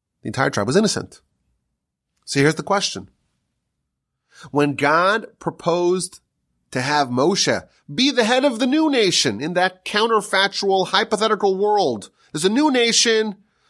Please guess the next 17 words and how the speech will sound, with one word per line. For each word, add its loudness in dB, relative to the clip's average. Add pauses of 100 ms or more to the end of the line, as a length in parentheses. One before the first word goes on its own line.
(140)
We're 0
done 0
with 0
the 2
Jewish 0
people 0
of -4
Abraham, 0
Isaac, 2
and -2
Jacob. 0 (120)
It's 2
the 2
Jews 0
two 0
point 0
oh. 0